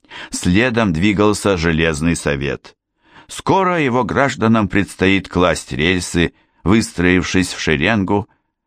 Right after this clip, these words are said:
разбивать камни и вести извилистый путь между глыбами песчаника,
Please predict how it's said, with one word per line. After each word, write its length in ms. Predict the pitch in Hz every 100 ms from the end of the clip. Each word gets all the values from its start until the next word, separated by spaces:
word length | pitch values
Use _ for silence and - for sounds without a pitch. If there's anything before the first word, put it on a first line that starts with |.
| _
разбивать 560 | 110 117 131 151 190 -
камни 400 | 131 151 135 117
и 60 |
вести 400 | 87 87 - 110
извилистый 640 | 78 78 90 82 76 - 76
путь 320 | - 87 -
между 400 | 82 82 71 80
глыбами 440 | 80 87 78 78
песчаника, 840 | 67 69 - 71 71 78 92 113